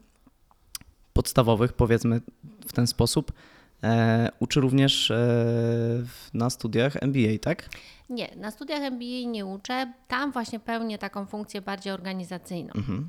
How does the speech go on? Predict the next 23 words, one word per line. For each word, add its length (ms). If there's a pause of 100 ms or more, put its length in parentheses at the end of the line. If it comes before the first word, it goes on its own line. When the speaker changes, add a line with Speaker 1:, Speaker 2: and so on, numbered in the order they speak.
(120)
Speaker 2:
I 20
Speaker 1:
okej. 120
Speaker 2:
tam 240
zajmuję 400
się 120
projektami. 580 (100)
To 80
znaczy 240
mam 180
takie 260
swoje 340
grupy 480 (420)
dedykowane, 760 (140)
nazwijmy 440
to 120
korporacyjne, 960
studentów, 580
którzy 260
chcą 240
studiować 600
M 140
B 80
A, 340